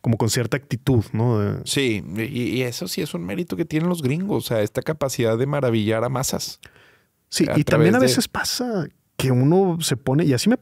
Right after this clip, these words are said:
Speaker 1: así vi Daddy's Home, le, y fue las palabras que usé textualmente con Rosa, le dije, "Una película de no pensar".
Speaker 2: Sí, desconecta.
Speaker 1: A veces uno trae ganas de eso también.
Speaker 2: Sí.
Speaker 1: No, no todos los días quieres así la obra máxima, ¿no?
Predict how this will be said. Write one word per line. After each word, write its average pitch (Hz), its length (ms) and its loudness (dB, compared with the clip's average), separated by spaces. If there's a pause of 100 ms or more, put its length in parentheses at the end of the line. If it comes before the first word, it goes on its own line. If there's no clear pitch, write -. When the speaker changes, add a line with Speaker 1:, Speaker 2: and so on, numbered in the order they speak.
Speaker 1:
así 120 200 0
vi 233 80 4
Daddy's 143 300 2
Home, 117 220 2 (840)
le, 113 500 2
y 107 100 2
fue 117 160 0
las 160 120 2
palabras 131 360 0
que - 80 0
usé 113 160 0
textualmente 107 680 0
con 98 160 -2
Rosa, 151 220 -2
le 107 100 0
dije, 110 340 0 (880)
"Una 131 200 2
película 127 320 2
de 120 40 2
no 117 120 2
pensar". 107 340 -2 (680)
Speaker 2:
Sí, 65 100 -8
desconecta. 113 680 -8
Speaker 1:
A 123 120 0
veces 117 300 0
uno 117 140 2
trae 110 160 0
ganas 107 180 2
de 101 60 2
eso 98 140 -4
también. 90 240 -6 (100)
Speaker 2:
Sí. - 340 -10 (720)
Speaker 1:
No, 104 220 -2
no 120 180 0
todos 120 180 0
los 110 140 2
días 110 220 2
quieres 110 240 0
así 104 220 0
la 104 120 2
obra 101 320 0
máxima, 101 560 -4
¿no? - 180 -14